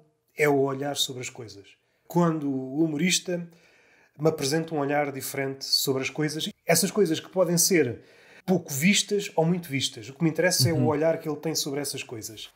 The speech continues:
Speaker 1: Estou a encher esta merda de livros, mas há um livro que, que, que, que eu gosto muito, chamado A Fábrica do Olhar. Há um capítulo dedicado a Leonardo da Vinci, há
Speaker 2: Hum.
Speaker 1: um capítulo dedicado a um gajo mais ou menos contemporâneo de Da Vinci.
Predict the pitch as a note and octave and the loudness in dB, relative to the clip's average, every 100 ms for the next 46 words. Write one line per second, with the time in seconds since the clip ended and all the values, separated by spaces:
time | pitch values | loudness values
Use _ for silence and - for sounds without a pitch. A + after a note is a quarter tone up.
0 | - D#3+ D3+ C#3 D3 C3+ C3+ C3 C#3 C3+ | -10 -4 -2 0 0 -2 -4 -6 -8 -8
1 | A#2 A#2 A#2+ - - - - - C#3+ C#3+ | -10 -12 -12 -12 -16 -18 -20 -4 2 4
2 | D#3+ D#3 F3+ E3 - D3 C3 D#3 C#3+ D3 | 4 4 0 -2 -2 0 0 -2 -4 -4
3 | C#3 C#3 C#3+ D#3 D#3 - D#3 E3 - - | -4 -4 0 0 0 0 0 0 -2 -2
4 | C#3 C3+ C3 - D3+ C3+ C3+ B2 A#2+ A2 | 2 2 0 0 0 0 -4 -4 -6 -6
5 | F#2+ - _ _ - B2+ B2+ B2+ A#2+ - | -12 -16 _ _ -4 -2 -2 -4 -4 -2
6 | D#3+ - A#2+ G#2 - A#2 B2 B2+ C#3+ B2+ | -2 -4 -12 -14 -16 -12 -8 0 0 0
7 | A#2 A#2+ A#2+ A2+ C#3 D3+ G#3 G3+ - F#3 | -4 -6 -8 -4 -2 0 0 2 -2 -2
8 | F3+ _ - - - B2+ B2 A#2+ B2+ B2+ | -10 _ -20 -20 0 4 4 2 -4 -8
9 | B2 B2+ D3+ D3 C#3 A#2+ B2 A#2+ C#3 B2+ | -8 -6 -4 -4 -6 -12 -8 2 2 2
10 | B2+ C3 B2+ G#2+ - C#3 B2+ B2 B2+ A#2+ | -2 0 0 -2 -8 -6 -6 -4 -6 -8
11 | C3+ A#2+ B2 A#2+ A#2 B2+ C3 E3 F3+ E3+ | -8 -8 -10 -8 -4 -2 2 2 2 0
12 | F3 E3+ | -6 -8